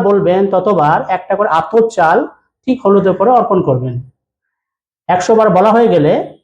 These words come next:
ধূপ আর একটা প্রদীপ সুন্দরভাবে দেখাবেন। আপনার মনস্কামনার জন্য, যে কাজের জন্য আপনি এটা করছেন, বিজনেস বৃদ্ধি, ব্যবসা বৃদ্ধি,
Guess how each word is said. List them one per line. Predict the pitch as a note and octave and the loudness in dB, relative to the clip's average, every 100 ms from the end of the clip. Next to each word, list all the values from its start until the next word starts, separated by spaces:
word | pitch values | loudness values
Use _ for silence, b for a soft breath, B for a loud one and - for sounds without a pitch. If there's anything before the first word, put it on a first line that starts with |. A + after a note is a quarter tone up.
| _ _ _ _ D3 | _ _ _ _ -8
ধূপ | C3 F3+ A#3 C4 | -2 2 2 2
আর | G3+ | 0
একটা | G3 G3+ | 0 0
প্রদীপ | - F#3 G3 - - - _ _ _ _ _ _ _ _ | 0 2 2 0 -8 -20 _ _ _ _ _ _ _ _
সুন্দরভাবে | - G#3 A3 G3 G3 E3+ | 0 2 4 2 2 2
দেখাবেন। | D#3 E3+ F3+ F#3+ C4+ - | 0 0 0 -2 -4 -8
আপনার | D#3+ E3 D3+ | -6 -4 -4
মনস্কামনার | F3 E3+ E3+ F3 E3+ | -6 -4 -2 0 2
জন্য, | D#3 E3 D3+ | 2 0 0
যে | D#3+ D#3 | 0 0
কাজের | D#3 D#3 D#3+ | 0 0 0
জন্য | E3 | 0
আপনি | D#3+ | 0
এটা | D3+ D3+ | -4 -2
করছেন, | F#3 - D3 - _ _ _ _ _ - | -4 -4 -8 -8 _ _ _ _ _ -2
বিজনেস | E3 E3 D3+ | 0 2 2
বৃদ্ধি, | D3 D3 D3 D#3+ D#3+ - - _ _ _ _ - | 2 0 2 2 0 -6 -20 _ _ _ _ -4
ব্যবসা | D#3 F3 - E3+ | -2 0 0 2
বৃদ্ধি, | E3 C3 D#3 | 0 0 0